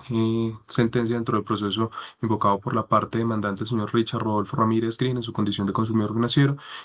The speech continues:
y en la cual vinculó como entidad demandada a Bancolombia al considerar que sus derechos como consumidor fueron vulnerados por ella.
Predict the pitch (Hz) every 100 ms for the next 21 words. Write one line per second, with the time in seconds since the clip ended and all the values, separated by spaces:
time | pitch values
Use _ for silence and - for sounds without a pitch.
0 | - 135 131 151 147 156 127 110 107 127
1 | 113 107 101 110 101 98 101 107 113 113
2 | 110 110 110 107 101 98 - 107 110 -
3 | 123 107 107 104 - - 117 120 - 120
4 | 113 113 107 - - - - 107 98 95
5 | 95 - 98 95 -